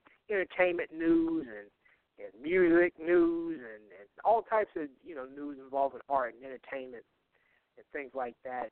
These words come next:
You know, just, just a lot of stuff in the media. So check out the media blast dot press and also check out the board, the Poetry Blast this Friday,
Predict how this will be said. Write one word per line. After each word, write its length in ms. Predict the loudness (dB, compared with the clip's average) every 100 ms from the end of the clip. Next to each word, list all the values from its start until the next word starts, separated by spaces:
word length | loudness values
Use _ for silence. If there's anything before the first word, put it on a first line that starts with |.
| -12
You 80 | -16
know, 160 | -14 -14
just, 160 | -16 -20 -20
just 120 | -20 -20 _ _ -12
a 40 |
lot 180 | -4 -4
of 60 | -4 -8
stuff 180 | -10 -10
in 60 | -14
the 60 | -14
media. 400 | -10 -8 -6 -8 _ _ _ _ _ _ -14
So 80 | -6 2
check 220 | 2 4
out 180 | 0 0
the 60 |
media 420 | -10 -8 -6 -4
blast 460 | -6 -2 0 0 -2 _ -6
dot 200 | -4 -6 _
press 360 | 0 4 4 0 -6 -20 _ _ _ _ _ _ _ _ _ _
and 160 | -16 -4
also 300 | -2 -2 -4 -4
check 160 | -2
out 140 | -2 -4
the 60 |
board, 320 | 0 4 4 2 _
the 60 | -20
Poetry 400 | -4 0 0 -4
Blast 420 | -6 -4 -2 -4 -8 _ _ _ _ _ _ _ _ _ _ -12
this 140 | -12 -6
Friday, 540 | 2 4 2 -4 -10